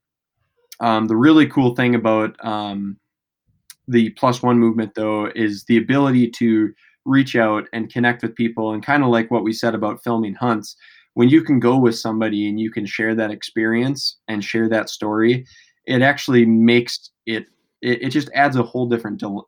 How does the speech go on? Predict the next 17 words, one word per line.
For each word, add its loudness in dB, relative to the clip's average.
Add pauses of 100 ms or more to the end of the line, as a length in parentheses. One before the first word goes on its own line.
uh, -4 (320)
dimension -2
to -6
it. -8 (560)
Um, 2
and, 0 (1080)
you 4
know, 4
I 2
love 2
duck 2
hunting. -4 (120)
I -2
love -2
pheasant -4
hunting -4
because 0